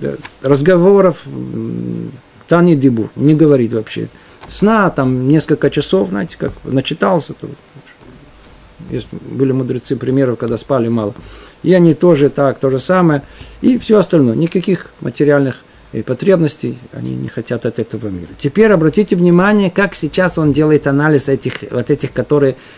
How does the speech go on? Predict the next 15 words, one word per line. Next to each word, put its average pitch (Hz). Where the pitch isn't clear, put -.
которые, 135
которые, 127
которые, 127
э, 110
э, 98
отстраняются 156
от 123
всех 143
благ 139
этого 127
мира. 123
Он 117
говорит 135
так, -
смотрите. 139